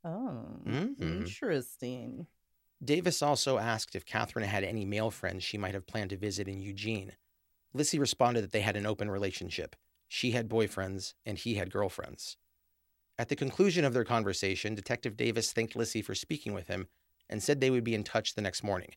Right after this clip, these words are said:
Speaker 2: as soon as the autopsy report became available.
Speaker 1: Do you get a sense of what that conversation was like? Were they suspicious of him?
Speaker 2: I think that they, that their, their sensors were going off.
Speaker 1: Yeah, 'cause I feel like mine would be too, just, like, how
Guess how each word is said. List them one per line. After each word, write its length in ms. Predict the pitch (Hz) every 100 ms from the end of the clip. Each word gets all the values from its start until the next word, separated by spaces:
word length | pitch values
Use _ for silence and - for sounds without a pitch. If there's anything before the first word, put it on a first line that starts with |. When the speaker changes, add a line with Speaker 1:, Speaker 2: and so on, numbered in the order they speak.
| _ _ _ -
Speaker 2:
as 120 | 104
soon 180 | - 131
as 100 | 98
the 100 | 95
autopsy 480 | 95 104 98 - 101
report 280 | 95 - -
became 260 | - 98
available. 440 | 92 98 95 - - _ _ _ _ _ -
Speaker 1:
Do 60 | 233
you 20 |
get 140 | 277
a 60 | 320
sense 360 | - 196 202
of 200 | 185 175 160
what 260 | - 160 160
that 140 | 175
conversation 680 | - 170 156 - 151 143 170
was 140 | 147 -
like? 440 | 123 131 196 - - _ _ _ -
Were 140 | 170 175
they 100 | 180
suspicious 720 | - 175 - 175 - 214 -
of 140 | 208
him? 380 | 226 226 226 233 _ _ _ _ -
Speaker 2:
I 80 | 143
think 180 | 170
that 200 | 165 151
they, 240 | 143 135 113 - -
that 260 | 143 131 151
their, 260 | 120 104
their 360 | 87 113 107 98 -
sensors 460 | - 139 117 110 98
were 100 | 101
going 300 | 104 95 98
off. 420 | 95 - - -
Speaker 1:
Yeah, 100 | 240
'cause 200 | 240 254 -
I 100 | 226
feel 300 | - - 370
like 280 | 330 233 - _ _ -
mine 280 | 196 196 190
would 180 | 170 175
be 120 | 151
too, 380 | - 175 123 131
just, 260 | 175 -
like, 100 | 185
how 240 | - 180